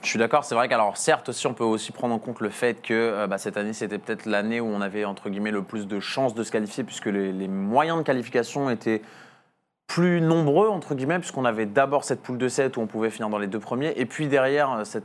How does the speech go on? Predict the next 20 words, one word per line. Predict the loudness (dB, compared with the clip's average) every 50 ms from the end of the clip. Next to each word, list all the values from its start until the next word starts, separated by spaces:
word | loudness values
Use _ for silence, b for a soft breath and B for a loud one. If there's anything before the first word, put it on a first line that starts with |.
| -10 -14 -10
ce | -6 -4
bracket, | 0 4 4 4 4 4 2 0 0
entre | -2 -4 -4 -4
guillemets, | -4 -2 -4 -4 -6
qui | -6 -6 -6
nous | -4 -4 -2
permettait | -2 -2 -2 -2 -4 -4
aussi | -6 -8 -10
de | -10
se | -6
qualifier. | -4 -4 -4 -2 0 0 0 0 0
Et | 0
on | 2 4 4
avait | 4 4 4 2
en | 2 0
plus | -2 -4 -6 -4 -4
les | -4 -2
quatre | -2 -2 -2
premières | -2 -4 -2 -2 -2 0
places, | 2 2 2 0 B